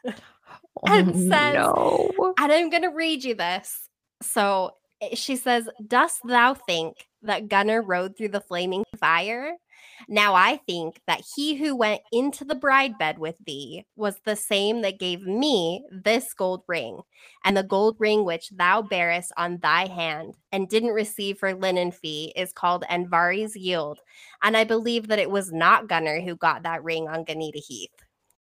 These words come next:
Speaker 1: So,
Speaker 2: <gasps>
Speaker 1: she outs. She outs the whole trickery.
Speaker 2: The whole
Speaker 1: The
Speaker 2: thing.
Speaker 1: whole thing. So this shuts Brunhild up.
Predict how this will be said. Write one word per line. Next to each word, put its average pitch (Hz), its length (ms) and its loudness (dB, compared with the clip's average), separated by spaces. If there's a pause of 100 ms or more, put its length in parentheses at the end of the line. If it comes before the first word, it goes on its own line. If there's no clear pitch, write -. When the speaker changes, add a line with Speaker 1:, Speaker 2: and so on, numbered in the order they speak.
(580)
Speaker 1:
So, 170 440 2 (420)
Speaker 2:
<gasps> - 440 -20
Speaker 1:
she - 400 -4
outs. - 560 0 (760)
She - 520 -6 (100)
outs 180 420 0
the 170 160 -2
whole 247 960 8
trickery. 175 540 0
Speaker 2:
The 107 80 -18
whole 180 560 4
Speaker 1:
The 202 180 -12
Speaker 2:
thing. 147 440 2
Speaker 1:
whole 226 460 4
thing. 170 500 -2 (380)
So 226 180 -2
this 285 180 2
shuts 220 400 -2
Brunhild 175 640 -8
up. - 260 -8